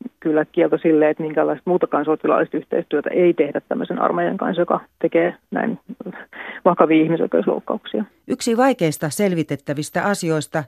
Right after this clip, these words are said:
Speaker 2: Myanmarissa on rohingyojen nimissä taisteleva arsa-kapinallisryhmä. Sen hyökkäykset Myanmarin poliiseja vastaan kiihdyttivät nykyistä kriisiä. Myanmarin armeija sanoo arsan saavan tukea kansainvälisiltä terroristijärjestöiltä,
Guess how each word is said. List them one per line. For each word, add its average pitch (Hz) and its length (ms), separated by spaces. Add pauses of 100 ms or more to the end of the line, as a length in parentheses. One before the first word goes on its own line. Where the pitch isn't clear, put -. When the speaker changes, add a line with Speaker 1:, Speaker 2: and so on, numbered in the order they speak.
Speaker 2:
Myanmarissa 165 600
on 156 120
rohingyojen 170 600
nimissä 175 360
taisteleva 160 600
arsa-kapinallisryhmä. 147 1300 (680)
Sen 165 260
hyökkäykset 180 600
Myanmarin 170 520
poliiseja 175 520
vastaan 175 480
kiihdyttivät 156 640
nykyistä 143 440
kriisiä. 131 520 (600)
Myanmarin 196 540
armeija 202 380
sanoo 139 320
arsan 156 380
saavan 151 320
tukea 156 360
kansainvälisiltä 156 840
terroristijärjestöiltä, 180 1300